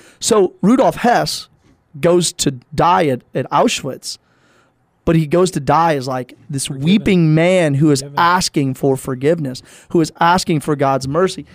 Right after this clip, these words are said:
Speaker 1: And he ends literally on his last day. He
Speaker 2: Wow.
Speaker 1: says, "May God have mercy on me for what I have done to them."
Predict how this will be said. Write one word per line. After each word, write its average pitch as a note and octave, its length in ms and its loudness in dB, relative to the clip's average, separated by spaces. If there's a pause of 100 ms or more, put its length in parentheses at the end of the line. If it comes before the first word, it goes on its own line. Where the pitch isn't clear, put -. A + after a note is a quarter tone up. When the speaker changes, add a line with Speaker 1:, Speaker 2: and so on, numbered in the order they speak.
(140)
Speaker 1:
And G#3+ 120 -2
he A#3 140 -6
ends A3 360 -2
literally F#3+ 720 0 (160)
on F3+ 100 2
his E3 140 0
last E3+ 240 2
day. G3+ 140 4
He F#3+ 80 4
Speaker 2:
Wow. F#3+ 60 4
Speaker 1:
says, F3+ 300 0 (180)
"May D#3+ 140 2
God D#3+ 260 2
have E3 160 2
mercy D#3 340 0
on C#3 140 2
me C#3+ 120 2
for C#3+ 160 -2
what C3+ 200 2
I C3+ 80 0
have B2 200 -4
done C#3 240 -4
to C3+ 120 -12
them." B2 320 -14